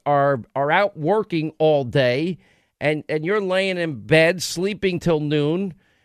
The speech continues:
and watching soap operas all afternoon or whatever the hell you're watching all day,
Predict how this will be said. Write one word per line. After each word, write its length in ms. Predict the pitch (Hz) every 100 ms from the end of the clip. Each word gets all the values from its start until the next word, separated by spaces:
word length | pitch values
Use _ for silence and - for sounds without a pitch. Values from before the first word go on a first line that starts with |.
| _
and 200 | - 147
watching 380 | 156 196 - 185
soap 400 | - - 285 -
operas 400 | 151 143 147 135
all 220 | 131 131
afternoon 400 | 127 - 135 156
or 80 | 170
whatever 260 | 170 180 196
the 140 | 185
hell 160 | 165 208
you're 140 | 208
watching 420 | 214 302 359 190
all 220 | 151 127
day, 420 | 107 123 90 -